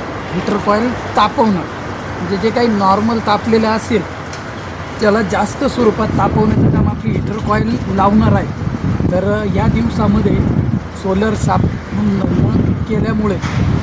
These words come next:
कधीकधी हा प्रॉब्लेम येतो. तर ते बोलले होते की त्यांनी सोलर साफ केलेलं आहे, परंतु आता आपण काय बघितलं पण कोणाला फोर्स नाही करू शकत, त्यामुळे त्यांना आपण हीटर कॉइल लावून दिलेली. तर बघू शकताय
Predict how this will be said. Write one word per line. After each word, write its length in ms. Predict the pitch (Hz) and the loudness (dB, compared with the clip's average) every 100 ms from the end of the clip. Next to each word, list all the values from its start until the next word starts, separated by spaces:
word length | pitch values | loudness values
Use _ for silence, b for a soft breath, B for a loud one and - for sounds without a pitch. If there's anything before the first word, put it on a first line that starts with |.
| - | 0
कधीकधी 360 | 202 208 220 202 | 0 2 2 2
हा 100 | 190 | 0
प्रॉब्लेम 520 | 185 185 180 220 202 | 2 2 4 4 4
येतो. 240 | 185 - - - - - - - | 0 0 -2 -4 -8 -8 -8 -2
तर 300 | 185 196 - - | 2 4 4 4
ते 60 | 208 | 2
बोलले 320 | 190 214 240 | 2 2 2
होते 200 | 214 202 | 2 0
की 100 | 196 | -2
त्यांनी 280 | 208 208 214 | -2 0 0
सोलर 280 | - 185 190 | 0 0 2
साफ 440 | - 180 - - | 2 0 2 2
केलेलं 280 | 202 214 214 | 4 4 2
आहे, 120 | 185 202 - - - | 0 -4 -6 -4 -2
परंतु 600 | 175 180 196 185 208 208 | 0 0 -2 -2 0 2
आता 220 | 196 185 180 | 2 2 2
आपण 340 | 180 214 208 | 0 -2 -2
काय 300 | 202 208 208 - - - - - - | -2 0 0 -2 -6 -6 -6 -6 -2
बघितलं 460 | 202 208 220 208 208 | 0 0 0 2 0
पण 420 | - - 190 - | 0 0 2 4
कोणाला 280 | 214 214 214 | 4 4 2
फोर्स 380 | - 190 180 - | 2 0 2 2
नाही 200 | 214 233 | 4 4
करू 240 | 220 214 | 4 4
शकत, 400 | - - - - - - | 2 2 0 -4 -4 -6
त्यामुळे 340 | - 196 196 | -6 -4 -4
त्यांना 240 | - 202 | -2 -2
आपण 180 | 185 196 | -4 -4
हीटर 320 | 185 180 175 175 | -4 -2 -2 -2
कॉइल 220 | 175 180 247 - - - - 175 | 0 2 0 -4 -6 -4 -2 2
लावून 300 | 190 226 208 | 4 6 4
दिलेली. 400 | 208 208 180 170 - - - - - - | 6 6 4 2 -2 -4 -4 -6 -6 -2
तर 140 | 190 | -2
बघू 280 | 214 233 240 | 0 0 0
शकताय 460 | 214 202 - 202 | 0 0 2 2